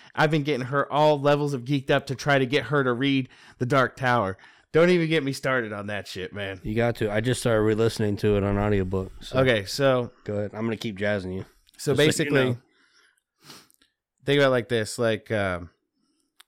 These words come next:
Speaker 1: so the all creates the thought. He creates guardians for certain aspects.
Speaker 2: Yeah.
Speaker 1: Gaia being existence, life itself, right?
Speaker 2: The earth.
Speaker 1: She,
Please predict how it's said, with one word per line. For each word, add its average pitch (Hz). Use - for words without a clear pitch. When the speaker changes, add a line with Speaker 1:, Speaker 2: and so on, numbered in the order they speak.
Speaker 1:
so 120
the 123
all 151
creates 147
the 123
thought. 92
He 123
creates 127
guardians 131
for 120
certain -
aspects. 98
Speaker 2:
Yeah. -
Speaker 1:
Gaia 127
being 120
existence, 113
life 117
itself, -
right? 101
Speaker 2:
The 101
earth. 90
Speaker 1:
She, 117